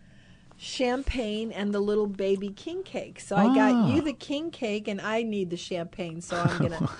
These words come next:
Speaker 2: <laughs>
Speaker 1: I brought it for the show. <laughs>
Speaker 2: Yeah, uh, I can relate to that. Well, anyway, he, it did get to me, and it, it was delicious.
Speaker 1: Hmm.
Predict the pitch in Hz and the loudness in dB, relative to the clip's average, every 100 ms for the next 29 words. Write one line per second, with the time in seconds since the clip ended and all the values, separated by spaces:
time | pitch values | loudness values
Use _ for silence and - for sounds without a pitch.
0 | 160 - 233 226 254 233 226 - 202 196 | -2 2 2 6 6 6 4 0 0 0
1 | - 196 170 190 214 - - - - 320 | 2 4 4 2 -2 -6 -12 -10 2 2
2 | 127 127 - 156 160 170 180 202 226 156 | 2 0 2 4 6 6 6 6 6 6
3 | 151 151 151 151 160 185 180 165 147 131 | 6 6 6 6 4 4 4 6 6 4
4 | 135 120 147 175 - - - - - 143 | 4 6 4 0 -8 -20 -20 -4 2 4
5 | 143 180 208 165 147 175 160 127 165 180 | 4 4 6 6 6 4 4 4 4 6
6 | 139 165 - 131 95 104 - - - - | 4 4 4 2 2 -2 -6 -18 -20 -20
7 | - - 160 165 156 - - - - - | -20 -2 2 4 2 0 -10 -20 -6 2
8 | 175 185 208 - 208 269 285 - - - | 4 4 2 4 4 4 2 0 -6 -10
9 | - - - 440 | -14 -20 -14 -12